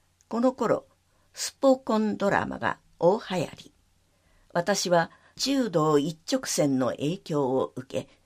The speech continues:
中学校二年生の時に柔道部に、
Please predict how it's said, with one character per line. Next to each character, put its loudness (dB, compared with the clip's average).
中 0
学 0
校 4
二 2
年 0
生 -2
の -4
時 -4
に -6
柔 -2
道 2
部 -8
に、 -10